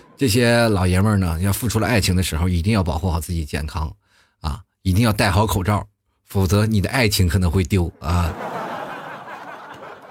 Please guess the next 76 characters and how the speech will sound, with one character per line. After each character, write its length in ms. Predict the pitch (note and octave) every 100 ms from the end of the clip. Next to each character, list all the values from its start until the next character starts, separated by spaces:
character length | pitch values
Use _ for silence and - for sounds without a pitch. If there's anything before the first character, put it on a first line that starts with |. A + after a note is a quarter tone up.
| - - - - - - - - -
其 100 | A3+
实 60 | B3+
生 120 | C#4+
活 80 | D4+
当 140 | D4
中， 140 | D4+ D#4
我 100 | D#3+
好 380 | - - A#2+
多 180 | - D4
这 80 | D4+
样 140 | D4+
的 120 | F#3+ A#2
人 160 | F#2+
啊， 140 | A2 A2
就 160 | E3+
是 80 | A#2+
特 160 | G#2 E3
别 100 | D3+
无 200 | D3 C#3+
聊， 120 | C3
在， 320 | D#3+ D3 A#2+ - - - _
呃， 260 | F#2+ F#2+
节 140 | F#2+ B2
假 180 | D3+
日 240 | D3 D3+ A#2
开 100 | C3+
始 80 | C3
进 140 | B2+
行 100 | C#3+
表 160 | A#2+ E2+
白 240 | E2+ F2+
的。 280 | A#2+ F#2+ D#2+ _ _
其 120 | -
实 140 | A3 B3+
有 140 | F3+
很 180 | F3 F#2+
多 160 | G#2+ E3
人 160 | G#2+
是 380 | G#2+ A#2 F#2 - -
比 80 | B2+
较 100 | F2+
真 180 | F#2+
心 200 | F2 F2+
的， 100 | E2
但 160 | D2+ D3
有 100 | D#3+
很 140 | E2
多 140 | F#2 B2
人 120 | G#2+
存 160 | G#2 G2+
在 100 | C3
一 60 |
些 140 | G#2+ A#2+
玩 220 | D#2+ F#2
媚 120 | D#3
的 120 | F2+
态 240 | E2+ - C2
度。 200 | - -
就 140 | A#2+
比 140 | D#3
如 80 | D3+
说 160 | A3 C4+
我 180 | A#3 G3+
在 100 | G3+
这 140 | A3+
段 160 | G3+ E3
时 140 | F3
间 160 | F#3 F#3+
表 160 | F#2
白， 120 | F2
我 320 | C3 A#2 C2+ F2
无 100 | G2+
非 200 | E3 G#3+
就 100 | C4
是 140 | C4+ B2+
想， 320 | G2+ -